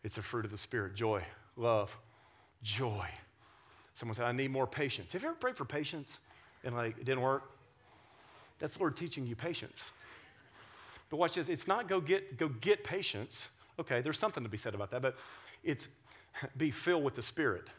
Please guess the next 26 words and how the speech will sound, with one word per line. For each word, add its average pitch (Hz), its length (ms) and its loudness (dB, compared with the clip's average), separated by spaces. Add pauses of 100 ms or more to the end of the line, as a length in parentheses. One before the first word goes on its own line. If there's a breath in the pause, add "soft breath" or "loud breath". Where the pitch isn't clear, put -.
(520 loud breath)
And 131 100 0
if 131 120 0
you 139 100 0
get 143 180 2
more 143 240 6
of 120 140 4
God 156 280 6
and 131 80 2
more 135 120 4
of 120 60 2
the 117 80 -2
Spirit, 160 360 2
you'll 143 140 2
bear 127 240 2
the 104 120 0
fruit 165 600 0
of 123 140 0
the 123 60 -4
Spirit 117 380 2
in 113 160 -2
your 104 140 0
life. 107 380 4
You'll 110 120 0
have 113 420 -2
that 95 240 -6
joy. 95 400 -6